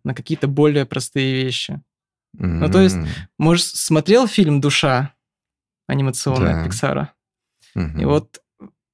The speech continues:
Speaker 1: самый конец фильма, когда вот это, собственно, «Душа» или даже сам главный герой, э, пианист, джазист, а,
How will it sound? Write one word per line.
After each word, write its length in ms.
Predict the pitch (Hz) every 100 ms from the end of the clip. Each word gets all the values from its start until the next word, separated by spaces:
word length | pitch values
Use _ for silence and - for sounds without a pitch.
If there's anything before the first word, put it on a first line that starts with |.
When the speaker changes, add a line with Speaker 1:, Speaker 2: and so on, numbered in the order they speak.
| _
Speaker 1:
самый 520 | - 170 180 160 151
конец 340 | 143 160 160 -
фильма, 480 | - 262 233 135 127
когда 680 | 139 131 139 135 131 131 143 _ _ _
вот 120 | 143 143
это, 80 |
собственно, 380 | - - 127 123 - -
«Душа» 420 | 151 135 - 196
или 100 | 139
даже 240 | 131 139 139
сам 260 | - 143
главный 320 | 135 131 131 127
герой, 420 | 135 165 214 220 _ _ _ _ _
э, 320 | 135 131 127 120
пианист, 540 | - 139 135 131 - _
джазист, 500 | - 143 135 131 - _ _ - _ _ -
а, 340 | 131 131 127